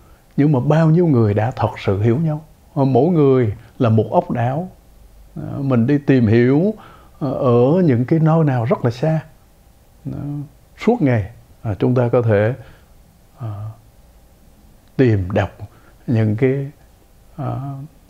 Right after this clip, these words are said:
cuốn sách này, à, tìm đọc những cái tin tức nọ. À, chúng ta <laughs> lúc tìm khắp nơi.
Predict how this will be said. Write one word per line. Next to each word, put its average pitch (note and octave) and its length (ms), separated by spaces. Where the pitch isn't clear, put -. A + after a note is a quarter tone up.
cuốn B2 220
sách E3+ 240
này, G2+ 260
à, B2+ 80
tìm A#2 260
đọc G2+ 240
những G#2 180
cái B2+ 220
tin C#3+ 180
tức F3+ 200
nọ. F#2 200
À, B2+ 100
chúng B2+ 160
ta A#2 100
<laughs> A2 60
lúc F#3+ 240
tìm B2 320
khắp - 200
nơi. D3 160